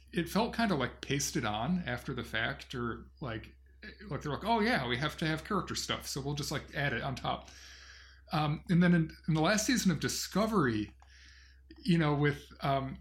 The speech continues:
this is what they're trying to do with blowing up Kwejian,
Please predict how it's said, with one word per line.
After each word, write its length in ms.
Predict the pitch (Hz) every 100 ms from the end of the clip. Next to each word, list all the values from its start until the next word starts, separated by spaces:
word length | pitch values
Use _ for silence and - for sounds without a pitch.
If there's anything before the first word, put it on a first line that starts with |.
| - -
this 160 | 208
is 100 | 247
what 100 | 220
they're 100 | 220
trying 240 | 170 190 180
to 80 | 139
do 220 | 151 156
with 260 | 139 - - - - 208 -
blowing 340 | 165 165 170
up 240 | 139 - -
Kwejian, 540 | 139 135 110 101